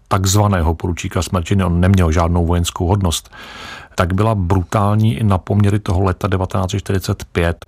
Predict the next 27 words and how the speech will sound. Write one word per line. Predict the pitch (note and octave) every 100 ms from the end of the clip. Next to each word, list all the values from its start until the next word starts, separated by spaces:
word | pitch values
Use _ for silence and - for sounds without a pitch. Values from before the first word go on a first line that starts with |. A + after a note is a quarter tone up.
| -
Tady | F2+ F#2+
asi | - - - G#2 G2 - - -
nejmenším, | F#2 F#2+ G2 A2+ B2+ B2+ - E2+ E2
co | - E2+
dělali | F2+ F#2 F#2+
tito | - - G2
muži | F#2 F2
německým | F#2+ F#2 F2+ - G#2 F#2+
ženám, | F#2 F#2 F#2 F#2
bylo | F#2+ F#2+
ostříhání | F#2+ - - F#2+ F2 F#2 G2 F#2+
vlasů | F2 - - F#2+ -
a |
nucení | E2+ F2 - F2+ F2+ F#2
potom | F2 F#2+ F2
ty | G2
vlasy | F2 E2+ G2
sníst | - - E2+ - -
smíchané | F2+ E2 - F2 F2
s | -
medem. | E2 E2 D#2+
A |
to | - E2
byla | F2
spíš | - F2+
taková | - F#2 G2+
kratochvíle. | G2 F2 E2+ F#2+ F#2+ F2+ F2+